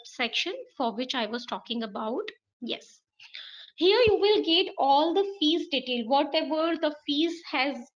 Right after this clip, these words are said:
uh, been paid or need to paid along with the currency. This all details would be, uh, submitted by your respective P R M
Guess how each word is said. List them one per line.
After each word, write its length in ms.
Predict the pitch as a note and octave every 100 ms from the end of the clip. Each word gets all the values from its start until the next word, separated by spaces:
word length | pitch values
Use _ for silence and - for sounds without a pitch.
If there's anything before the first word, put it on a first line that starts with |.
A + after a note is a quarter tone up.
| _ _ _ -
uh, 380 | C4 C4 B3 A3
been 340 | C#4 D4+ D#4+ D#4+
paid 300 | C#4+ D4 -
or 220 | C4+ C#4+
need 280 | F4 D#4 -
to 120 | - -
paid 300 | C#4+ C4+ E4 - - _ _ -
along 420 | D4 D4 C#4+ D#4+
with 140 | D#4 A#3
the 120 | D4+
currency. 560 | C#4+ A3+ A3+ A#3 A3+ - - - -
This 180 | G4 G4
all 340 | C#4+ C4+ D#4+ G#4+ G#4 - B3
details 500 | D4 D#4+ D#4+ F#4 G4
would 340 | D4 D4 C#4+ A#3
be, 260 | E4 F4 -
uh, 400 | - C4 A#3+ A#3+ - _ _ _ _
submitted 640 | _ D#4+ C#4+ D4 D#4 G4 D4+
by 180 | C4+ C#4
your 260 | D4 D#4
respective 640 | C#4+ C4 - C4 - D#4+ D#4+
P 100 | D4
R 180 | B3+ B3
M 120 | D#4+